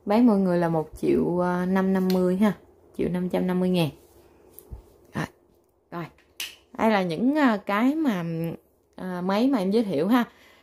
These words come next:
Thì em nói về một cái người khách của cái cây Soft Love này em bức xúc. Mà bây giờ cũng đỡ rồi, cũng mấy ngày rồi. Thì lúc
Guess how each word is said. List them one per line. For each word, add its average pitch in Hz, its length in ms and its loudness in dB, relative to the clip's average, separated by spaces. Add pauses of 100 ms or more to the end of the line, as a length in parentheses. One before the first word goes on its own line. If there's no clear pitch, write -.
(120)
Thì 185 120 -2
em 208 240 -2
nói 247 360 0
về 165 300 -2
một - 280 -10
cái 254 340 0
người 175 220 -2
khách 262 240 -4 (320)
của - 220 -6 (100)
cái 254 140 0
cây 196 220 -4
Soft 226 260 0
Love 254 220 2
này 202 100 -4
em 185 360 -6
bức 254 200 -4
xúc. - 340 -2 (240)
Mà 165 160 -8
bây 185 120 -4
giờ 160 180 0
cũng 202 220 -4
đỡ 185 280 2
rồi, 190 200 2
cũng 196 160 -4
mấy 220 140 0
ngày 170 360 0
rồi. 143 120 -4 (600)
Thì 175 120 0
lúc 233 140 4